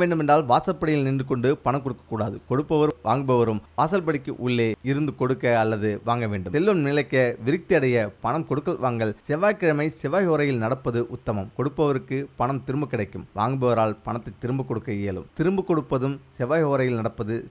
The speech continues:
சிரேஷ்டம். வாசற்படி, ஊரல், ஆட்டுக்கல், அம்மி இவைகளில் உட்காரக்கூடாது. இரவு நேரங்களில் பால், மோர், தயிர், தண்ணீர் அடுத்தவர்கள் எடுத்து செல்ல அனுமதிக்க கூடாது. எரியும் குத்து விளக்கை தானாக அணையவிடக்கூடாது. ஊதியும்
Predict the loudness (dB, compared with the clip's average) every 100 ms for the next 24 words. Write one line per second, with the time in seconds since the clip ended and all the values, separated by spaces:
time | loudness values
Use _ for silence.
0 | -6 -2 -2 -6 -10 0 0 2 0 0
1 | 4 4 4 0 4 6 4 2 -2 -2
2 | -6 0 2 0 -4 -4 0 0 -2 -2
3 | 0 0 0 -4 0 0 0 0 0 -2
4 | -4 -2 0 2 0 0 -2 2 4 4
5 | 2 -4 -4 -2 0 -2 0 0 2 0
6 | -4 -2 -2 0 -2 -4 -4 -4 -2 0
7 | 0 0 0 -4 -6 -6 0 2 0 0
8 | -2 -4 -6 -6 -6 -6 -2 0 2 2
9 | -2 -4 -4 0 0 0 -6 -2 0 -2
10 | -4 -2 -2 -2 -4 -4 -6 -6 -10 -8
11 | -4 -2 -2 -2